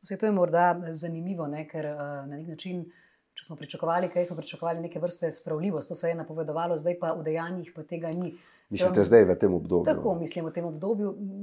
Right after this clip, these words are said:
Speaker 1: Menite, da bi, da smo mediji premalo kritični, da smo, da dopuščamo na nek način, eh, tukaj bom rekla, da se stvari dogajajo, pa jih ne reflektiramo, kot bi jih
Speaker 2: Dve,
Speaker 1: morali?
Speaker 2: dve stvari. Najprej,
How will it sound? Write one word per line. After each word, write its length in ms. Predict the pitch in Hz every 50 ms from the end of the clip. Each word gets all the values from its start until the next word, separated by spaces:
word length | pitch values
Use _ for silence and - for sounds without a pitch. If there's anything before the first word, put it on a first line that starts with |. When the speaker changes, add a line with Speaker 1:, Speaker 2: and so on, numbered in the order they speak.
| 202 202 202
Speaker 1:
Menite, 360 | 196 202 214 226 220 - -
da 100 | 175 175
bi, 300 | 170 160 160 180 175 165
da 120 | 160 151 156
smo 160 | - 175 160
mediji 340 | 165 180 180 170 160 151 151
premalo 400 | 156 151 147 151 156 165 180 170
kritični, 480 | - 190 202 - 202 185 - 185 175
da 100 | 160 160
smo, 240 | 160 - 165 156 156
da 140 | 147 156 151
dopuščamo 720 | 156 160 180 180 165 156 151 - 190 - - 170 165 160
na 60 | 160
nek 120 | 165 165 175
način, 320 | 175 156 - 196 185 175 165 170 - - _ _ _ _ _ _ _ _ 175
eh, 40 | 156 147 143 143 143 143 143 143 151 160 170 - - _ _
tukaj 280 | _ - 165 - 170 156
bom 140 | 156 151 156
rekla, 440 | 160 160 - 180 160 151 151 151
da 140 | - - 160
se 120 | 156 - -
stvari 220 | - - 165 170
dogajajo, 460 | 160 156 143 160 160 165 180 190 180
pa 120 | 180 - 151
jih 120 | 143 147
ne 120 | 156 160
reflektiramo, 580 | 196 202 196 202 196 - - 220 208 208 202 190
kot 120 | - 190 170
bi 60 | -
jih 60 | 123
Speaker 2:
Dve, 100 | 151 170 -
Speaker 1:
morali? 260 | - - - - -
Speaker 2:
dve 260 | - 117 120 143 135
stvari. 400 | 135 - - 90 92 87 85 87 90
Najprej, 440 | 107 120 135 - 139 127 117 104